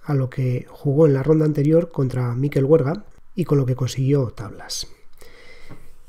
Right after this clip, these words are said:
Bien, en esta posición que le toca jugar al blanco, ¿cuál es la decisión estratégicamente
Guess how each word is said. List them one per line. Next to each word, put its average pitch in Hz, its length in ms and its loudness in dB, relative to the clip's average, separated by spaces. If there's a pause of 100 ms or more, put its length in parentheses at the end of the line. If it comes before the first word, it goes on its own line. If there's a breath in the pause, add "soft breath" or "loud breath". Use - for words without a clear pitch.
(540)
Bien, 139 340 4 (680)
en 170 120 2
esta 180 180 -2
posición 160 540 0
que 139 160 -2
le 127 100 2
toca 131 340 -2
jugar 151 280 0
al 160 80 4
blanco, 180 420 0 (1080 soft breath)
¿cuál 196 180 2
es 160 120 0
la 131 400 0
decisión 135 840 0 (680 loud breath)
estratégicamente 135 1200 2